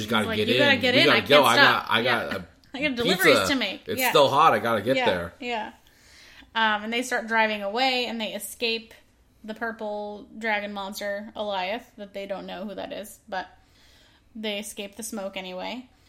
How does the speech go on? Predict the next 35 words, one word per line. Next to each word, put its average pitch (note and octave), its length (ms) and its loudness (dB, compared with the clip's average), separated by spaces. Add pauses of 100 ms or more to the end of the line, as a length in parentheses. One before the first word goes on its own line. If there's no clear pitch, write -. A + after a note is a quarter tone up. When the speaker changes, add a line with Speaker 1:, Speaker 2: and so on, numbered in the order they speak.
(440)
Speaker 1:
They're C4+ 200 4
discussing D4 560 0
in A#3+ 120 -2
the A3+ 80 -4
v-, A#3 200 -6
in A#3 140 -4
the A3 80 -4
car, D4 580 2
and, G3 380 -4 (580)
um, G3+ 480 -6
Mobius B3 560 -2
apologizes A3 800 -6
to G3 160 -12
her. F#3+ 260 -10
He's F#3+ 320 -16 (100)
like, G3+ 280 -12 (120)
basically A3+ 280 -8
they're G#3+ 80 -8
talking G3+ 240 -8
about, G3 240 -10
she's A#3 180 -8
like, A3 140 -8
"Well, G3+ 80 -8
I G3 40 -8
did A3 160 -10
what G#3 120 -4
I F#3+ 40 -4
had G3 260 -2
to," G3+ 60 -14
and F#3 100 -12
he's F#3 100 -16
like, F#3+ 180 -12
"Yeah, G3 200 -2
me F#3+ 120 -12
too." G3 400 -14